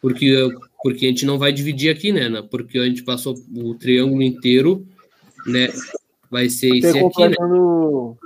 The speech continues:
Speaker 2: completando os ângulos ali, vai ver que os ângulos serão iguais. E tem dois lados que são iguais, né? Que é
Speaker 1: Isso.
Speaker 2: aquele lado ali de baixo e o, o lado do meio, que é comum a-, aos dois. Então, o terceiro lado tem que ser igual também, né?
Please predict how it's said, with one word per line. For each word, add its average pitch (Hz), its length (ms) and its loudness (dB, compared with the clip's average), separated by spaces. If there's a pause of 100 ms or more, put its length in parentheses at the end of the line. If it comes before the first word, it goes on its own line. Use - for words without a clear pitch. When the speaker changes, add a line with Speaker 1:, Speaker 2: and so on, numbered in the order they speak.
(140)
Speaker 2:
completando 170 560 2
os 147 120 0
ângulos 151 320 0
ali, 156 300 4
vai 165 140 2
ver 160 140 -4
que 170 80 -2
os 151 100 0
ângulos 156 280 -2
serão 160 260 0
iguais. 156 360 0
E 143 60 -6
tem 151 180 -4
dois 156 200 0
lados 156 200 2
que 170 100 -10
são 180 180 -6
iguais, 160 360 2
né? 147 80 -8
Que - 120 -8
é 135 420 -2 (140)
Speaker 1:
Isso. 208 360 -2
Speaker 2:
aquele 139 240 -2
lado 135 200 0
ali 139 140 0
de 147 80 -2
baixo 147 480 0
e 180 80 2
o, 170 360 2
o 156 100 -4
lado 147 240 4
do 160 100 0
meio, 151 220 0
que - 80 -4
é 135 40 -6
comum 143 280 -4
a-, 139 220 -4
aos 139 260 0
dois. 131 220 -4
Então, 139 200 -4
o 143 40 -8
terceiro 151 300 -6
lado 147 160 2
tem 151 100 -10
que - 60 -20
ser 165 100 -6
igual 165 220 2
também, 143 300 -4
né? 139 140 -10